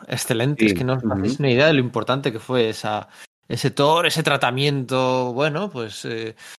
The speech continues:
Speaker 1: combinando un poco, no sé, lo que fue Gaiman, es que no quiero usar esa palabra, pero
Speaker 2: Sí, pero sí, sí, sí se le notan esos mimbres, ¿no? Igual que
Speaker 1: Sí.
Speaker 2: yo creo que con este Escuadrón Supremo se notan un poco los, los mimbres de Moore entre, entre otra cosa, entre otras cosas, ¿no? Y bueno,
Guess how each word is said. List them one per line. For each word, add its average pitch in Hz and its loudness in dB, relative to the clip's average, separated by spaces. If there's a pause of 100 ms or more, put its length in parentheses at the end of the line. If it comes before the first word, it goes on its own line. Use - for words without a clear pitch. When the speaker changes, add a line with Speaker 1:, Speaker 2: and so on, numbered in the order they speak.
(120)
Speaker 1:
combinando 123 -6
un 60 -12
poco, 190 -2 (100)
no 151 -8
sé, 202 0
lo 151 0
que 160 -6
fue 180 0
Gaiman, 190 2
es 180 2
que 185 4
no 185 6
quiero 185 6
usar 165 8
esa 147 2
palabra, 107 2
pero 135 0
Speaker 2:
Sí, 139 4
pero 113 6
sí, 147 2
sí, 175 -2
sí 165 4
se 165 6
le 156 6
notan 135 6
esos 107 -4
mimbres, 104 0
¿no? 120 0
Igual 107 0
que 123 -6 (100)
Speaker 1:
Sí. 120 -10
Speaker 2:
yo 120 -2
creo 139 0
que 123 -2
con 120 -2
este 120 -6
Escuadrón 123 -2
Supremo 120 -6
se 123 -8
notan 127 -2
un 123 -4
poco 123 -2
los, 98 -4 (400)
los 113 -2
mimbres 147 4
de 135 2
Moore 160 6
entre, 107 2
entre 104 -4
otra 110 0
cosa, 104 -4
entre 107 -2
otras 117 -2
cosas, 98 -4
¿no? 101 -8
Y 101 0
bueno, 117 2